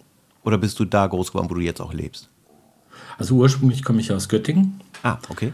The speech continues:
Speaker 2: Aber ich war im Grunde alle meine Ferien, Urlaube, boah, Wochenenden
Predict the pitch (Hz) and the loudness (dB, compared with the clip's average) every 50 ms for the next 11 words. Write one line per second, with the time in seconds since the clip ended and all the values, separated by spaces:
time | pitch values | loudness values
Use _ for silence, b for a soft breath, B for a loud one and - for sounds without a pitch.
0 | - - - 101 101 107 101 104 101 92 92 - - 98 98 92 92 87 98 101 | -8 -4 -2 0 2 2 2 2 0 -2 -4 -4 -6 -6 -2 -2 0 0 2 2
1 | 104 113 120 120 110 110 104 107 101 95 95 95 104 110 110 110 107 104 98 95 | 2 2 2 2 2 0 0 0 0 0 0 2 4 4 4 4 4 2 2 2
2 | 95 92 95 - - - B B B B B B B B B B B B B B | 0 0 -2 -8 -20 -20 B B B B B B B B B B B B B B
3 | _ - - 104 110 117 113 104 101 101 98 95 - - - 95 104 117 113 110 | _ -6 -2 2 4 4 4 4 4 4 2 0 0 2 4 4 6 6 6 6
4 | 104 101 101 98 95 98 95 92 90 - - - 104 101 110 107 98 98 95 92 | 6 6 6 4 4 4 4 4 2 0 0 0 2 4 6 6 6 6 6 6
5 | 95 92 92 - 87 90 90 90 85 82 78 - - - - - 95 - - - | 6 4 2 2 -2 -2 -2 -2 -4 -4 -8 -10 -12 -14 -6 -6 -6 -6 -6 -10
6 | - - 90 101 95 - 117 95 92 - 95 98 98 95 95 92 92 87 90 | -10 -6 -4 -2 0 2 2 2 2 2 2 2 2 2 2 2 0 -2 -2